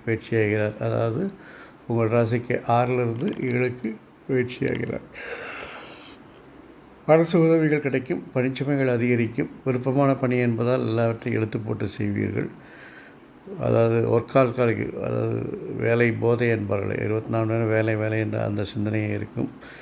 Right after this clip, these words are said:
கட்டுமான வேலைகள், பொறியாளர்கள், கேட்டரிங் செய்பவர்கள், சிறுவிடை பணியாளர்களுக்கு முன்னேற்றம் காணும் வாரம். குடும்பத்தில் உறவினர்கள் வருகை மகிழ்ச்சி தரும். சுபகாரிய பேச்சுக்கள் அதிகரிக்கும். சுப செலவுகள் மகிழ்ச்சியை தரும்.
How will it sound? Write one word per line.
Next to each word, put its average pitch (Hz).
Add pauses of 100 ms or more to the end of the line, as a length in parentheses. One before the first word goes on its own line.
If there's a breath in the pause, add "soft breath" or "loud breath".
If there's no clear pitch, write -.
(320 loud breath)
கட்டுமான 113
வேலைகள், 110
பொறியாளர்கள், 113 (1400 loud breath)
கேட்டரிங் 120
செய்பவர்கள், 113
சிறுவிடை 120
பணியாளர்களுக்கு 107 (120)
முன்னேற்றம் 107
காணும் 104
வாரம். - (960 loud breath)
குடும்பத்தில் 123
உறவினர்கள் 120 (100)
வருகை 117
மகிழ்ச்சி 110
தரும். 120 (120)
சுபகாரிய 117
பேச்சுக்கள் 110 (720 loud breath)
அதிகரிக்கும். 110 (400)
சுப 113
செலவுகள் 110 (360)
மகிழ்ச்சியை 113
தரும். 113